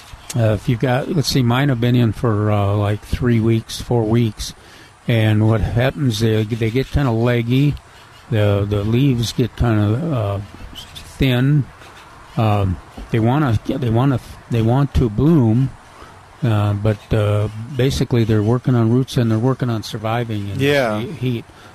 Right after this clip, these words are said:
Speaker 1: You have to water 'em every day. That's, I mean, there's usually no way you can get away with that, uh, without watering containers for sure, and then in the garden even every day. Uh,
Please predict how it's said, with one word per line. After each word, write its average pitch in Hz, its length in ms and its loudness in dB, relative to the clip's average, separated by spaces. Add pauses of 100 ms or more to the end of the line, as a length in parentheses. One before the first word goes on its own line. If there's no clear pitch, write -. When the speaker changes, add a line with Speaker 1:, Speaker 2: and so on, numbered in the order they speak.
(180)
Speaker 1:
You - 80 -2
have 139 200 0
to 165 80 2
water 139 360 4
'em 110 140 2
every 104 200 0
day. 95 360 -4 (360)
That's, 110 300 -6
I 110 120 -4
mean, 104 200 -2
there's 101 220 -6 (640)
usually 113 380 2
no 107 160 4
way 110 220 2
you 104 60 -2
can 117 100 -2
get 107 120 2
away 104 240 2
with 101 220 -4
that, 104 240 -12 (260)
uh, 107 180 -14 (240)
without 113 300 -4
watering 107 460 0 (420)
containers 123 580 0
for - 160 -4
sure, 120 440 0
and 104 160 0
then 104 160 0
in 104 120 -2
the 101 60 -4
garden 113 400 -2
even 98 380 -6 (440)
every 101 220 -2
day. 98 300 -2 (760)
Uh, 101 340 -2